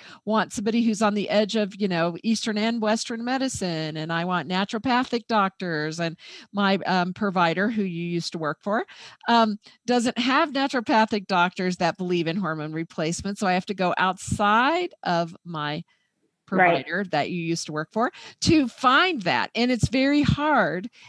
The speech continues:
Speaker 1: to find that in my kind of town and my right personality, and they're taking patients. So I think there's a lot of super,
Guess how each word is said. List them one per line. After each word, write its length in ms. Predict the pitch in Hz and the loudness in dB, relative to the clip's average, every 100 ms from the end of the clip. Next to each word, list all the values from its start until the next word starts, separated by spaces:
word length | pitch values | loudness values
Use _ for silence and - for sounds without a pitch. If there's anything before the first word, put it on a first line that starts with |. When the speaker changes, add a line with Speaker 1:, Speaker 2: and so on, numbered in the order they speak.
| _ - | _ -6
Speaker 1:
to 160 | 285 | -4
find 320 | - 240 226 | 2 2 2
that 260 | 208 185 214 | 2 2 2
in 120 | 208 | 2
my 240 | 196 190 - - | 2 2 0 -4
kind 180 | 233 | -2
of 100 | 220 | -2
town 360 | - 180 185 190 | 0 0 0 0
and 180 | 185 180 | -2 -4
my 360 | 175 180 185 185 | -2 0 0 2
right 220 | 196 - | 0 0
personality, 640 | 220 - 214 175 160 175 | -6 -4 -2 0 0 -2
and 100 | 180 | -4
they're 100 | 175 | -4
taking 360 | - 170 208 214 | -2 -4 -4 -4
patients. 420 | 208 196 160 117 | -4 -4 -8 -8
So 280 | 208 185 160 - - - - | -2 -2 -2 -10 -20 -8 -2
I 140 | 214 | 0
think 180 | 311 202 | 0 -4
there's 200 | 165 170 | -6 -8
a 80 | 175 | -8
lot 480 | 185 254 285 208 | -2 2 4 4
of 100 | 160 | 2
super, 800 | - - - 415 381 180 131 101 | -6 -12 2 2 4 0 0 -2